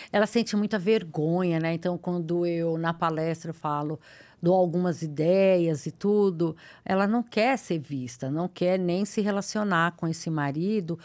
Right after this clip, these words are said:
com luz, pra não mostrar, então, uma saliência, né? Ou qualquer coisa que não, que n-, não tinha na juventude, já tem agora.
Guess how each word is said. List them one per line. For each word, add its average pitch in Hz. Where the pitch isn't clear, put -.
com 220
luz, 220
pra 190
não 190
mostrar, 190
então, 165
uma 156
saliência, 160
né? 156
Ou 165
qualquer 202
coisa 185
que 190
não, 180
que 165
n-, 165
não 170
tinha 220
na 156
juventude, 165
já 160
tem 170
agora. 160